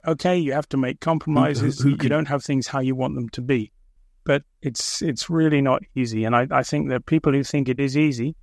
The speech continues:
Speaker 1: like Alpine, Toyota, et cetera, you know, there's a lot of people who've made that mistake in the past. And I think that Andretti is another one that could do the same mistake.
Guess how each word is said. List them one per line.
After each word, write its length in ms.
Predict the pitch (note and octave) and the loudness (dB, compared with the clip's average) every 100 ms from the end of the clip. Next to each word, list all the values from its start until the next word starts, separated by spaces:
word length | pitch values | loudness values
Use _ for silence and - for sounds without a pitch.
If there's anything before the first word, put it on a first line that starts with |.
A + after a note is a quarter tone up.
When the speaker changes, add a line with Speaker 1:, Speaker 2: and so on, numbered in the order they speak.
| - | -6
Speaker 1:
like 220 | B2 A#2 | 0 2
Alpine, 480 | B2 A#2 G#2+ C3+ A#2+ | 4 2 2 0 2
Toyota, 500 | A#2 B2+ A#2+ A#2+ B2 | 0 2 2 2 -2
et 100 | A2+ | -4
cetera, 360 | - C3+ - - - - _ - - - | -2 -4 -2 -10 -10 -20 _ -20 -20 -8
you 80 | B2 | -6
know, 120 | A#2 - | -6 -4
there's 160 | D3 C3+ | 0 4
a 60 | D#3 | 4
lot 260 | E3 D3+ | 4 4
of 160 | D3+ - | 2 2
people 320 | C#3 B2 A#2 | -2 0 0
who've 140 | A#2+ | -2
made 240 | A#2 A2+ G#2+ | 0 -2 0
that 120 | A#2+ | 0
mistake 460 | B2+ - B2 A2+ A#2+ | 0 -2 -2 -2 -2
in 60 | |
the 80 | A2 | -6
past. 520 | - A#2+ G2+ - - _ _ - | -2 -2 0 -6 -16 _ _ -6
And 100 | B2 | 0
I 60 | A2 | 0
think 260 | - B2+ - | -2 -6 -6
that 120 | - - | -14 -8
Andretti 560 | C3+ A#2 B2+ C3 - A2+ | -2 0 2 0 -2 -6
is 280 | A2+ - - - _ _ _ | -4 -8 -14 -20 _ _ _
another 300 | - B2 B2+ | -2 2 2
one 180 | A#2+ A#2+ | 4 2
that 140 | - | -2
could 280 | - C#3+ B2+ | -6 -8 -4
do 160 | - D#3+ | 0 0
the 120 | D3 | 0
same 280 | - F#3 F#3 | 0 0 2
mistake. 260 | F3 - | -2 -8